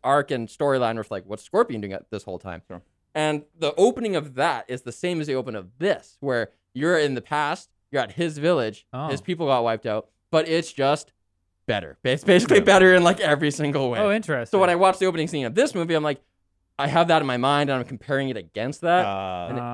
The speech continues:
Speaker 3: Oh, well, that
Speaker 1: I'm
Speaker 3: was
Speaker 1: like,
Speaker 3: your first
Speaker 1: "Oh,
Speaker 3: mistake.
Speaker 1: Scorpion's, like, fifty, and he's, like, five six. Uh, okay."
Speaker 3: What?
Speaker 2: I didn't pick up on that at all.
Speaker 1: I
Speaker 3: Yeah,
Speaker 1: didn't
Speaker 3: what?
Speaker 1: I love this,
Speaker 3: He's short.
Speaker 1: this, I didn't, I, I didn't, it
Speaker 2: Yeah.
Speaker 1: bothered me for some reason. I'm not even a tall guy, but that just
Speaker 2: Yeah.
Speaker 1: bothered me for some reason. And then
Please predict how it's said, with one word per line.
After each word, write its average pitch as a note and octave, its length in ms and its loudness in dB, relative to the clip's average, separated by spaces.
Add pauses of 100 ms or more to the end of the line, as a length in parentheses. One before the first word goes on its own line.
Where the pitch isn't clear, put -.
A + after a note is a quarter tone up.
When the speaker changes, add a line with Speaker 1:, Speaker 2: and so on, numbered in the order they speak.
(320)
Speaker 3:
Oh, G#2+ 200 -16
well, A#2+ 80 -10
that - 20 -2
Speaker 1:
I'm D#3 60 0
Speaker 3:
was F#3+ 60 0
Speaker 1:
like, G3 80 4 (120)
Speaker 3:
your G3 100 2
first G3 140 8
Speaker 1:
"Oh, E3 200 4
Speaker 3:
mistake. C#3 480 -2
Speaker 1:
Scorpion's, F#3 420 -2
like, C3+ 180 -2
fifty, F3 580 -2
and B2 120 -4
he's, C3 120 -6
like, C3 120 -2 (180)
five E3 220 -2
six. - 640 -4
Uh, G#2 460 -6 (380)
okay." B2+ 520 -4
Speaker 3:
What? A#3+ 400 0 (100)
Speaker 2:
I F#4+ 120 4
didn't C4+ 180 4
pick G3 160 0
up F3+ 100 4
on E3 120 2
that D3 160 6
at B2 100 2
all. D3+ 100 6
Speaker 1:
I C4+ 120 8
Speaker 3:
Yeah, B3 200 6
Speaker 1:
didn't D3+ 60 0 (340)
Speaker 3:
what? - 0 - (160)
Speaker 1:
I C#4+ 140 6
love B3 300 6
this, C4+ 100 6
Speaker 3:
He's - 140 0
short. C#4+ 460 2
Speaker 1:
this, D#3+ 120 -2 (260)
I G3+ 100 0
didn't, F#4+ 380 0
I, F3+ 100 0 (100)
I D3+ 60 2
didn't, F3 200 -4
it C3+ 400 -8
Speaker 2:
Yeah. G#2 120 -6
Speaker 1:
bothered A2 160 -6
me A#2 100 -6
for - 60 -16
some B2 140 -4
reason. C#3+ 140 -2
I'm A#3+ 80 0
not D4+ 120 2
even C4+ 120 0
a G3 40 0
tall F3 280 0
guy, B2 220 -2
but A2+ 200 -10
that B2+ 120 -10
just - 80 -14
Speaker 2:
Yeah. F2+ 120 -8
Speaker 1:
bothered G2+ 220 -8
me A2 80 -10
for G2 60 -12
some A#2 160 -10
reason. A#2+ 160 -10
And F#3 120 0
then A3+ 180 0